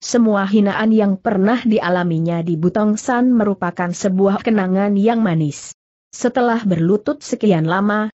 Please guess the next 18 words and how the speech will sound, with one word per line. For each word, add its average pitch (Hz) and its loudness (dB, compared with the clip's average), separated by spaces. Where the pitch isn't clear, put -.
tiba-tiba 233 2
Wan 208 0
Fei 240 0
Yang 214 0
berdiri 208 2
dan 220 2
membalikan 208 0
tubuhnya. 185 -2
"Kapan 269 2
Tok 180 -6
Kubuti 202 0
menentukan 233 2
waktu 208 0
pertarungan?" 196 0
tanyanya 202 0
dengan 180 0
dada 151 -2
bergemuruh. 185 0